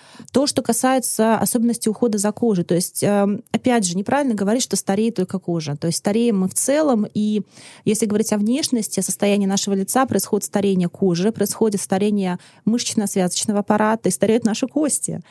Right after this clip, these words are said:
То есть у нас происходит деформация костей черепа, и, э, как бы это ни прискорбно было говорить, но рано или поздно мы все превратимся в Бабу-Ягу, да, потому что происходит деформация подбородка, он принимает такой вот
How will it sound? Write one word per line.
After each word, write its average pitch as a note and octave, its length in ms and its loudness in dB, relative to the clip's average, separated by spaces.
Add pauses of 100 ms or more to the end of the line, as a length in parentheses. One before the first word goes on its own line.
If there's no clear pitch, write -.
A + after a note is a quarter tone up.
(280)
То - 40 0
есть F3 100 2
у - 40 2
нас A3+ 100 0
происходит A3 320 0
деформация A3 440 0
костей G3+ 320 0
черепа, B3 680 0
и, F#3 600 4
э, E3 300 -2 (160)
как G#3 200 0
бы F3 100 2
это F3+ 100 -2
ни F#3+ 60 2
прискорбно - 320 -2 (160)
было E3+ 180 0
говорить, F#3+ 540 0
но F#3+ 300 2
рано F#3+ 160 0
или F#3+ 100 0
поздно B3+ 320 0
мы F#3 100 0
все - 200 0
превратимся G3 640 0
в F3+ 100 -2
Бабу-Ягу, F3 600 0
да, G#3+ 180 2
потому F#3 280 -2
что - 200 -4
происходит G3 380 0
деформация G#3 440 -2
подбородка, F#3 760 0
он G#3+ 120 0
принимает F#3 480 -2
такой F#3+ 240 -2
вот F3 160 -6